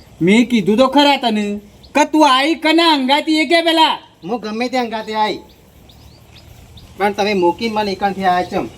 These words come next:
Speaker 2: એમ કયો છો?
Speaker 1: મારી મરજી,
Speaker 2: એકમ બાકી થાય ને,
Speaker 1: હું
Speaker 2: એવડા
Speaker 1: તને
Speaker 2: મોટા મૂકીને
Speaker 1: મૂકીને
Speaker 2: મને આપવાનું ચમ આવે? એમ કયો.
Speaker 1: એ બધું જવા દે, તું આઈ કને હંગાતી એ કે ખાલી મને પહેલા.
Speaker 2: મને કેક ખવડાવી, મને ઈકણ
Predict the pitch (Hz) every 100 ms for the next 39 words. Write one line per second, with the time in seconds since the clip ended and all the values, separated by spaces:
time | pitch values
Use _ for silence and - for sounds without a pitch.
0 | - - - - - - 202 202 214 208
1 | - 220 196 202 247 214 214 233 247 240
2 | 226 233 233 240 220 220 254 240 240 226
3 | 240 247 269 262 220 175 185 185 202 214
4 | 240 226 175 208 202 196 233 269 233 226
5 | 240 240 269 214 233 269 269 277 269 240
6 | 254 277 277 285 269 277 254 220 196 170
7 | - - - - - 143 165 185 - 185
8 | 214 202 175 170 175 175 185 185 160 165
9 | 175 175 175